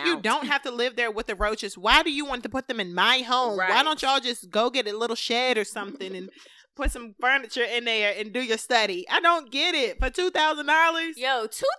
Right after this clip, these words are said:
Speaker 2: thousand, that is
Speaker 1: Ain't
Speaker 2: so
Speaker 1: nothing.
Speaker 2: low. For
Speaker 1: Girl.
Speaker 2: cockroaches.
Speaker 1: Girl. Mm-mm.
Speaker 2: So speaking of cockroaches. <laughs>
Speaker 1: Speaking of roaches, y'all.
Speaker 2: Y'all, let's get comfortable.
Speaker 1: Let's do it.
Speaker 2: So y'all know me and Gina been friends for years.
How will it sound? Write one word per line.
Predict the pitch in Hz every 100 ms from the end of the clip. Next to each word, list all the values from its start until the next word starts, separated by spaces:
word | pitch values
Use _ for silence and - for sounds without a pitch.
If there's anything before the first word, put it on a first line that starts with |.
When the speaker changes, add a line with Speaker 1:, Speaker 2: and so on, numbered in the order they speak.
| 740 605 480
Speaker 2:
thousand, | 277 -
that | 523 679 640
is | 349
Speaker 1:
Ain't | 427 302
Speaker 2:
so | 262
Speaker 1:
nothing. | 285 339 349 359 294 247 220
Speaker 2:
low. | 262 269 269 214 143 - _ _ _ -
For | 349 302
Speaker 1:
Girl. | 269
Speaker 2:
cockroaches. | 277 330 415 - 370 277 220 139 110 - - _ 208
Speaker 1:
Girl. | 220 220 220 214 _ _ _ _ _ _ _ _ _ 208
Mm-mm. | 208 165 151 156 _ _ _ _
Speaker 2:
So | - -
speaking | - 277 -
of | 139
cockroaches. | - 170 247 - - - - - -
<laughs> | - - - - - -
Speaker 1:
Speaking | - - 196 226 208
of |
roaches, | 160 147 - 151
y'all. | 143 131 156 151 _ _ -
Speaker 2:
Y'all, | 185 196
let's | 330 -
get | -
comfortable. | - - - - - 208 - - - - 175
Speaker 1:
Let's | 160 -
do | 143 143
it. | - _ _ _ _ _ _ _ _ -
Speaker 2:
So | 262
y'all | 269
know | 269 208
me | 196 196
and | 175
Gina | 170 160
been | 160
friends | - 147 147 -
for | -
years. | - - - - -